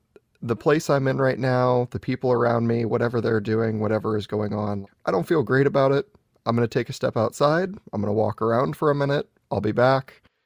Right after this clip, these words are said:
You know, even letting people know, "Hey, I'll be back. I'm gonna step out." It also gives them a moment to be self-aware, because they're like, "Oh, you know, major change has happened in the environment.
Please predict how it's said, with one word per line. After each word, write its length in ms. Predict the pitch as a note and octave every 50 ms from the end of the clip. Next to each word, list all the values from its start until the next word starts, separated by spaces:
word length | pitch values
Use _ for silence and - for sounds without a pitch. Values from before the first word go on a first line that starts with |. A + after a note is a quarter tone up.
| _ _ _ _ _ _ -
You 120 | - C3
know, 200 | A#2 A2 A2+ - -
even 220 | D#3 D#3 C3+ C3+
letting 300 | A#2+ A#2 A2+ A2+ A#2+ A#2
people 220 | - C#3 - C#3+ C#3
know, 220 | E3+ E3+ A#2 A2+
"Hey, 360 | C#3+ F#3+ G3 F#3+ D#3 A2+ G#2+ - _ _ _ _ _ -
I'll 100 | F#2 -
be 100 | - A2+
back. 360 | G2 A#2+ A#2+ B2 C#3 - - _ _ -
I'm 120 | - C3 A#2
gonna 100 | A#2 A2+
step 280 | - - A#2 G2 -
out." 280 | A2 G#2+ - - - _ _ _ _ _ _ _ _ _ _ _ _ _ _ _ -
It 140 | - F3 F3
also 360 | F3 F#3+ G#3 - - E3+ C#3
gives 340 | A2 - C3+ B2+ A2+ G2+ F2+
them 240 | A2+ A#2 A#2+ A2+
a 60 | A2 G2+
moment 380 | G2+ G#2+ G#2+ G#2+ G#2+ G#2 - -
to 100 | A#2 F#2
be 140 | G#2 G2+
self-aware, 760 | G2+ - A2+ A2 A2 - - - - - - - - - _ _ _ _ _ _ _ _ _ _ _ _ - -
because 220 | - - B2 G#2
they're 160 | - A#2+ A#2 A2+
like, 280 | A2+ A2+ G#2+ A2 - -
"Oh, 400 | - C3+ D#3+ D3+ C3 A2 G2+ G2+ - -
you 100 | A#2 A2+
know, 160 | G#2 G#2+ G2+
major 400 | G#2+ A2+ B2+ C#3 C3+ - A#2 G2+
change 400 | - - D3+ D#3 D#3+ D#3 C3 -
has 140 | G#2+ G2+ G#2+
happened 360 | A#2+ A2 A2 - - G2 G2
in 100 | G2 F2+
the 100 | G#2+ G#2
environment. 720 | G2+ G2 F#2 A2+ B2 D3+ D#3 C3+ A2 G#2+ G#2 A2 B2+ -